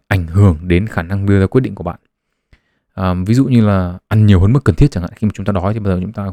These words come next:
cũng đói một cái là chúng ta muốn ăn rất là nhiều, đúng không ạ? Và khi đấy, khi mà chúng ta đang đói như thế, chúng ta sẽ ăn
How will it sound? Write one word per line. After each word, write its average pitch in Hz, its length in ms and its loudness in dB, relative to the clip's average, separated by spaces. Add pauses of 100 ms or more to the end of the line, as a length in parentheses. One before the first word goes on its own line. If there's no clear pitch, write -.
cũng 110 460 -10 (460)
đói 101 240 -4
một 120 120 -6
cái 92 180 -6
là 107 80 0
chúng 95 140 -8
ta 98 80 -4
muốn 95 160 -2
ăn 104 160 -2
rất 120 80 2
là 123 60 4
nhiều, 87 180 2
đúng 85 100 -8
không 101 180 -8
ạ? - 20 -20 (320)
Và 95 140 0
khi 127 200 2
đấy, 113 320 2
khi 143 120 6
mà 113 80 2
chúng 98 140 -2
ta 107 160 0
đang 104 360 -8
đói 92 220 0
như 117 80 -6
thế, 98 200 -8
chúng 95 160 -12
ta 92 140 -6
sẽ - 140 -16
ăn 95 200 -6